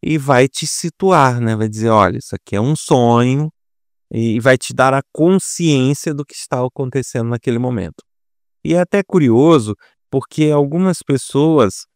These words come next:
em algumas situações, alguns tipos de sonho, elas, mesmo sabendo que é um sonho, elas tentam resolver alguma questão do sonho, é, tentam achar um certo caminho no sonho, não conseguem achar,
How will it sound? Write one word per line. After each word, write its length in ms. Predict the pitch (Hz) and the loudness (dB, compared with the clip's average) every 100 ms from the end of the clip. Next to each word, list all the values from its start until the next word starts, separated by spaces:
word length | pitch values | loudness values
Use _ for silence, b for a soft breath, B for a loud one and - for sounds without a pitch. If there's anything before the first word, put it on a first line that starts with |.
| _ - | _ -8
em 160 | 123 120 | -2 0
algumas 600 | 120 117 165 175 143 - | 0 0 0 2 0 -2
situações, 960 | 113 - 104 - - 110 131 131 104 | -10 -2 -2 -2 -8 -4 -2 -2 -2
alguns 280 | 98 107 113 | -4 -6 -8
tipos 320 | - 107 98 | -8 -8 -8
de 120 | 92 | -8
sonho, 460 | 90 - 143 151 117 b b b b - | -8 -2 0 2 0 b b b b -4
elas, 600 | 127 151 165 165 - - _ - | 2 4 4 0 -4 -14 _ -6
mesmo 460 | 156 175 214 190 180 | 0 4 4 2 -4
sabendo 500 | - 143 120 107 104 | -2 -2 -2 -2 -2
que 80 | - | -4
é 20 | |
um 100 | 104 | -4
sonho, 480 | 107 - 160 160 127 - | -4 -4 -2 0 -2 -4
elas 400 | - 147 156 - | -2 -2 -2 -6
tentam 400 | 165 170 - 170 | -4 -2 -2 -2
resolver 720 | 131 160 139 151 117 147 165 | 2 2 4 4 4 4 6
alguma 380 | 139 117 127 123 | 4 0 -2 -2
questão 480 | - 117 - 113 110 | -2 -4 -2 -4 -4
do 120 | 117 | -6
sonho, 560 | - 117 117 117 113 113 _ _ _ _ - | -6 -4 0 0 -2 -4 _ _ _ _ -4
é, 160 | 107 107 | 0 0
tentam 460 | - 135 127 123 | 0 -2 2 2
achar 500 | 120 113 - 113 113 | 2 0 -2 2 4
um 140 | 117 107 | 4 0
certo 420 | - 117 110 - | -2 -4 -4 -8
caminho 720 | - 104 95 95 113 120 98 | -4 -2 0 0 0 0 -2
no 160 | 95 95 | -2 -4
sonho, 460 | - 98 101 104 92 | -8 -6 -4 -2 -4
não 120 | 92 | -6
conseguem 460 | 98 92 95 92 | -6 -6 -6 -6
achar, 500 | 104 - - 101 104 | -8 -6 -2 0 0